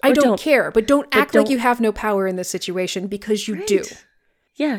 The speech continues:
Speaker 2: you're the one person who does right now.
Speaker 1: Mm-hmm. It's, I love that scene.
Speaker 2: Yeah.
Speaker 1: That
Speaker 2: It's great.
Speaker 1: scene is Jules speaking truth to power. "Don't
Speaker 2: Mm-hmm.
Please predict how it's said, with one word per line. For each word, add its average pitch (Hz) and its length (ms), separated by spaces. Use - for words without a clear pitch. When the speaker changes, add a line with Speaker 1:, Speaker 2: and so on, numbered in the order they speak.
Speaker 2:
you're 214 160
the 226 100
one 233 240
person 262 360
who 247 160
does 254 420
right 170 220
now. - 320
Speaker 1:
Mm-hmm. 240 380
It's, - 320
I 247 220
love 190 420
that 165 240
scene. 135 360
Speaker 2:
Yeah. 247 540
Speaker 1:
That 269 260
Speaker 2:
It's 208 140
great. 285 320
Speaker 1:
scene 285 200
is 240 260
Jules 277 320
speaking 254 380
truth 240 300
to - 80
power. 196 400
"Don't 466 380
Speaker 2:
Mm-hmm. 208 100